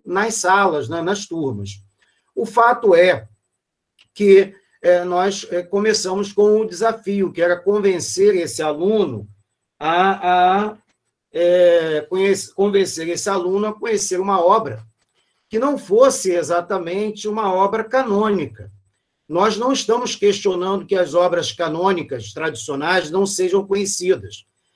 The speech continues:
Elas precisam ser conhecidas. Não dá pra ignorar, por exemplo, a leitura do Alencar. Mas quando eu começo a ler Úrsula,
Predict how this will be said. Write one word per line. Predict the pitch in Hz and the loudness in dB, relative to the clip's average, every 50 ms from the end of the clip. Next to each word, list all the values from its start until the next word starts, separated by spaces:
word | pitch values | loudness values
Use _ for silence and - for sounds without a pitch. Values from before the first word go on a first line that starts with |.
| _ _ - | _ _ -4
Elas | - 165 170 170 | 0 0 0 0
precisam | - - 185 190 - - - 214 247 233 208 196 165 | -2 -2 -4 -2 -2 -2 -4 -4 -4 -2 -2 -2 -2
ser | - - 160 160 151 156 | -2 -4 -4 -6 -6 -6
conhecidas. | - 147 143 139 123 - - 117 113 104 98 101 107 - - - _ _ _ _ _ _ _ | -6 -6 -6 -6 -6 -6 -6 -6 -6 -8 -8 -10 -14 -18 -20 -20 _ _ _ _ _ _ _
Não | - 156 180 196 185 | -2 2 2 4 4
dá | 180 196 226 240 233 | 4 6 4 4 4
pra | - 214 185 180 | 2 2 2 2
ignorar, | 175 165 190 175 170 160 160 160 160 160 165 160 - | 4 4 2 2 4 0 0 2 2 0 0 -2 -4
por | 151 139 139 | -6 -4 -4
exemplo, | 131 123 110 - 156 180 202 208 208 208 - 135 113 - - _ _ _ | -4 -4 -6 -6 -4 -2 0 0 -2 -2 -4 -10 -14 -14 -16 _ _ _
a | 160 | 0
leitura | 175 185 202 202 202 196 190 208 208 202 | 2 4 4 2 4 4 4 4 4 4
do | 185 202 | 2 2
Alencar. | 202 208 220 220 214 180 151 175 180 175 175 - _ _ _ _ _ _ _ _ _ _ _ _ _ _ _ | 2 2 2 0 0 0 0 0 0 -2 -4 -10 _ _ _ _ _ _ _ _ _ _ _ _ _ _ _
Mas | 208 233 233 - | -2 -2 -2 -2
quando | - 277 294 294 277 | -2 0 0 2 2
eu | 269 262 | 2 0
começo | 262 254 240 214 185 185 185 185 180 - - - 190 | 2 2 2 2 2 2 0 -2 -2 0 0 2 2
a | 175 | 2
ler | 165 185 208 208 180 | 2 4 4 4 4
Úrsula, | 190 196 196 - - - - - 110 107 98 92 101 | 2 0 0 -2 -2 -6 -8 -8 -8 -10 -10 -12 -14